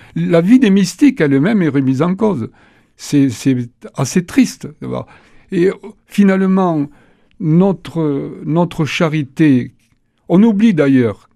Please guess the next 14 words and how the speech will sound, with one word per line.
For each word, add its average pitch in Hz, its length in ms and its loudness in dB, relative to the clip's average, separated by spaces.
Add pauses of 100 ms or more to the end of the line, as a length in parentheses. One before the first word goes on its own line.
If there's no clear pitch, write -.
(120)
que - 80 -8
tous 269 220 2
les 254 160 4
grands 208 320 2
idéaux 160 680 2 (140)
sociaux, 202 760 0 (300)
humanitaires, 190 800 2 (160)
caritatifs, 175 720 -2 (260)
sont 202 360 -2
nés 185 320 2
dans 151 180 0
des 143 240 0
pays 139 380 0
chrétiens, 123 600 -2